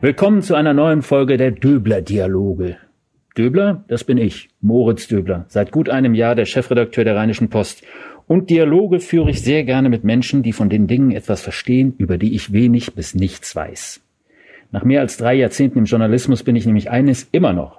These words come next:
leidenschaftlich neugierig. In Abwandlung eines erfolgreichen YouTube-Kanals könnte ich Karlauern nicht mehr ganz jung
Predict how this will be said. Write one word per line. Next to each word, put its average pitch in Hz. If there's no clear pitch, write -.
leidenschaftlich 123
neugierig. 104
In 143
Abwandlung 135
eines 110
erfolgreichen 117
YouTube-Kanals 117
könnte 120
ich 101
Karlauern 120
nicht 131
mehr 127
ganz 110
jung 156